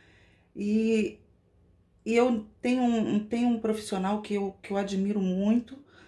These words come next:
porque ele é, ele, ele re-, agrega todos esses, esses, é, predicados, né? Essas coisas que a gente busca num profissional. E ele não se preocupa apenas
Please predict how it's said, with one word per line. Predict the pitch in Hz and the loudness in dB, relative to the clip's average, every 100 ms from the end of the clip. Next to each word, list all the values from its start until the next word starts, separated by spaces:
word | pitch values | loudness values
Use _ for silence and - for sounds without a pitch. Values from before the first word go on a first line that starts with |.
| _ | _
porque | 226 226 - 226 220 220 - | -6 -6 -2 2 2 0 -4
ele | 214 220 220 | 0 2 4
é, | 220 233 - | 4 2 0
ele, | - 220 220 233 - | 0 2 0 -2 -2
ele | 208 214 - _ | -2 -4 -10 _
re-, | - 226 - | -6 -6 -4
agrega | 196 208 233 247 214 | -2 2 2 2 -2
todos | 220 226 220 | -4 -6 -4
esses, | 220 - - - - - _ | -6 -6 -14 -16 -20 -20 _
esses, | - 185 - - - - | -8 -6 -8 -10 -12 -8
é, | 170 175 175 165 160 - | 0 2 4 2 0 -2
predicados, | 196 196 208 - 175 170 170 165 | -2 0 -4 -2 0 0 -2 -6
né? | 175 190 240 - _ - _ _ | -6 -6 -6 -12 _ -20 _ _
Essas | 180 196 185 | -8 -6 -6
coisas | - 190 190 190 - | -4 -2 -2 -6 -6
que | 196 190 185 | -2 0 0
a | 175 | -2
gente | 190 190 180 | -2 -4 -6
busca | 165 175 220 214 165 | -2 0 0 0 -2
num | 165 | -4
profissional. | 165 - - 165 156 - _ - - - - - - _ | -6 -14 -14 -12 -12 -14 _ -20 -20 -20 -20 -20 -20 _
E | 196 | 2
ele | 208 226 | 4 6
não | 254 285 | 4 2
se | - | -2
preocupa | 196 185 202 208 185 | -4 -6 -8 -8 -10
apenas | 190 190 202 180 175 | -6 -6 -4 -6 -8